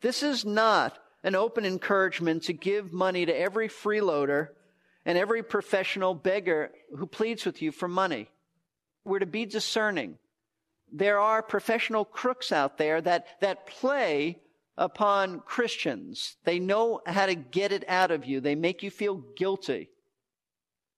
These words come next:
They say, "Don't you love people?" And ha-, and they, they know exactly what they're, they're doing. They're freeloaders. Paul made it very clear in Second Thessalonians three ten. He said, "If a man is not willing to work,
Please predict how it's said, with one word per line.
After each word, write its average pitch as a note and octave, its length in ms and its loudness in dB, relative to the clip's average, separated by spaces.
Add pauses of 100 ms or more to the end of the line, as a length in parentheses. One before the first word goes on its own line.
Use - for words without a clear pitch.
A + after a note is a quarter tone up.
(140)
They D#3+ 180 2
say, E3+ 240 0
"Don't E3+ 340 -2
you G3 120 -2
love E3+ 400 -2
people?" E3+ 380 -2
And D#3+ 80 0
ha-, D#3+ 100 2 (160)
and G#3+ 180 0
they, A3+ 200 2
they A3+ 220 0
know A#3 220 2
exactly G#3 540 0
what E3 200 0
they're, D#3+ 280 2
they're D#3+ 200 0
doing. C#3 440 -2 (220)
They're F3 100 2
freeloaders. E3 640 -2 (300)
Paul A#3+ 260 6
made A3 240 2
it F3+ 80 -2
very G#3 260 0
clear E3+ 600 0 (800)
in F#3 200 0
Second G#3 380 -2
Thessalonians F#3+ 600 0
three F#3+ 240 -2
ten. F#3 340 0
He F3 120 -2
said, F#3+ 200 0
"If - 120 -6
a F#3 60 -8
man G#3+ 260 0
is A#3 140 -2
not F#3 240 2
willing G3 520 -2
to - 120 -2
work, F#3 480 0